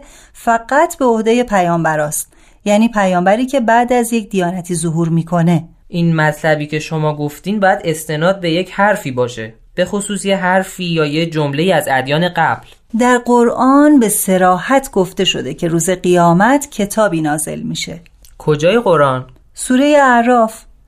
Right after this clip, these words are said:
Speaker 1: اگه مطالعه کنی می‌بینی که با قیامت آیین یهود انجیل نازل شد. در قیامت مسیحیت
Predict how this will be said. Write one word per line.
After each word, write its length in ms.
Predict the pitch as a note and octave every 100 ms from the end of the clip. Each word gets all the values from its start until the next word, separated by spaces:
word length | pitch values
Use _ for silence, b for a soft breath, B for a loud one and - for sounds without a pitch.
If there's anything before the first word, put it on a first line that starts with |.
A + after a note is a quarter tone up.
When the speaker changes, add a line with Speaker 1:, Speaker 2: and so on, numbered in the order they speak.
| -
Speaker 1:
اگه 220 | G#3 G#3+
مطالعه 520 | G#3 G3+ G#3 F#3+ G3
کنی 460 | G3 G#3 G3+ A3 B3+
می‌بینی 360 | C4 C4 C4
که 160 | C4 C4
با 140 | G3+
قیامت 560 | F3 F#3+ F#3 F3 G#3+ A#3+
آیین 360 | F3 F3 F3 F3
یهود 720 | E3+ E3+ E3 G#3+ B3 C4+ B B B B
انجیل 460 | G3+ G3 F#3+ A3+ G3
نازل 360 | D#3+ D#3 D3
شد. 300 | D#3 - - - _ _ _ _
در 220 | A3 C4
قیامت 520 | C#4 C#4+ C#4 C4 C4 C4+
مسیحیت 920 | B3+ B3 - B3 A#3 A#3 A#3 A3+ A3+